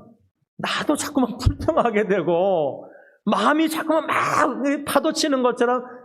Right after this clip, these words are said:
잔잔한 그런 평안함이 없고 성경은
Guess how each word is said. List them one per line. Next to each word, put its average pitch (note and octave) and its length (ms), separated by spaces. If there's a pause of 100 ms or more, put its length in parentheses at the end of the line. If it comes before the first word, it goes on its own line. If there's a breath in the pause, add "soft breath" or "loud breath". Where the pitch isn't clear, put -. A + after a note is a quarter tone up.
(180)
잔잔한 A#3+ 1080 (500)
그런 A#3+ 240
평안함이 A#3 560
없고 E3 1080
성경은 D3+ 760